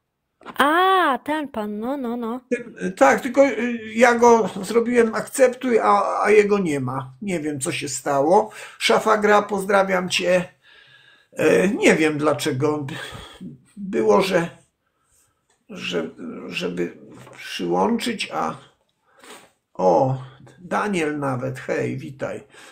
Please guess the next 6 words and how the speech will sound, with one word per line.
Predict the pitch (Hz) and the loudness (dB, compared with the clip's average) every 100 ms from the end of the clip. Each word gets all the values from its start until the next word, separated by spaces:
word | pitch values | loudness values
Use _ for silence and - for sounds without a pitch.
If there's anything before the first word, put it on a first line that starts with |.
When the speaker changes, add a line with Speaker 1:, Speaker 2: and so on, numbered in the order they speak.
| - | -6
Speaker 2:
Akurat | - 226 214 196 | -6 0 2 2
ja | 196 190 180 | 2 2 2
już | 185 170 | 0 -2
będę | 180 170 170 165 160 156 156 127 | 0 -4 -2 -2 0 -2 -6 -12
uciekał. | 135 175 135 123 107 107 - - - - - | -6 -6 -6 -6 -10 -12 -20 -20 -20 -20 -10
No, | 151 156 165 - | -4 -2 -2 -6